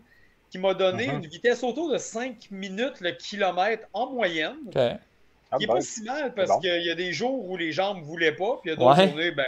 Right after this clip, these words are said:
Speaker 1: où ça y allait tout seul.
Speaker 3: Ouais.
Speaker 1: Puis, euh,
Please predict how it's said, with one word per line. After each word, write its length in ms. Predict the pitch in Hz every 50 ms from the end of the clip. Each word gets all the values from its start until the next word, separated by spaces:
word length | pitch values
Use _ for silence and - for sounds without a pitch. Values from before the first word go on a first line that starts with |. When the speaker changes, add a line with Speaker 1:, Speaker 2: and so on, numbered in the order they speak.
| 123 123
Speaker 1:
où 100 | 123 135 - -
ça 80 | 151
y 120 | 143 139 135
allait 140 | 131 135 135
tout 40 |
seul. 240 | - - 139 143 214 302 339 _ _ -
Speaker 3:
Ouais. 260 | 135 127 127 135 151 151 - - _ _ _ _ _ _ _ _ _ _ -
Speaker 1:
Puis, 420 | 165 170 175 175 175 175 175 175 - -
euh, 920 | 170 165 165 160 160 160 156 156 156 156 151 151 147 147 147 143 143